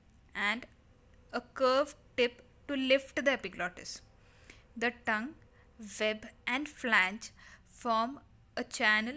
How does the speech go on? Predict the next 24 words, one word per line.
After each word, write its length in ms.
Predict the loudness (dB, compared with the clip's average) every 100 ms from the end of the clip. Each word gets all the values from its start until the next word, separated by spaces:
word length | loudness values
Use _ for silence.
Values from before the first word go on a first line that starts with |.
| -10
which 220 | -10 -6
can 220 | -2 -2
be 100 | -4
used 380 | -6 -6 -6 -6
for 180 | -4 -4 -2
unobstructed 920 | -2 -4 -8 -8 -6 -4 -4 -4 -6
vision 480 | -6 -6 -6 -10 -14 -16 -8
directly 560 | -4 -2 -4 -6 -8 -6
up 220 | -8 -6
to 80 | -4
the 100 | 0
larynx. 560 | 2 0 -4 -12 -14 -16 _ -20 -20 -20 -14 -14 -14 -4
Uh, 180 | 0 0
the 140 | -2
channel 500 | -4 -2 -2 -2 -8 -12 -20 -20 -12
is 220 | -6 -4 -4
used 400 | -4 -6 -8 -8
to 140 | -8
pass 380 | 0 4 4 4
the 100 | -2
endotracheal 720 | -2 -6 -6 -10 -8 -10 -10
tube. 160 | -14 -16 -18 -20 -20 _ -20 -20 -20 -20
Miller 340 | -6 -2 0 0
blade 340 | 0 -4 -4